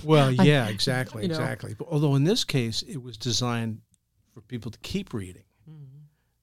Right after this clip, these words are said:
Speaker 1: to tell them, "Okay, this is why this matters, why you should keep reading this and not go to the stock pages."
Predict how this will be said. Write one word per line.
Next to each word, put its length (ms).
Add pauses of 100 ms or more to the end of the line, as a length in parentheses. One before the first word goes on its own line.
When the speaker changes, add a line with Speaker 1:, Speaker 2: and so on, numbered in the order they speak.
(140)
Speaker 1:
to 120
tell 240
them, 280 (280)
"Okay, 320 (540)
this 200
is 160
why 280
this 220
matters, 600
why 240
you 180
should 220
keep 280
reading 280
this 200
and 160
not 300
go 140
to 80
the 100
stock 340
pages." 640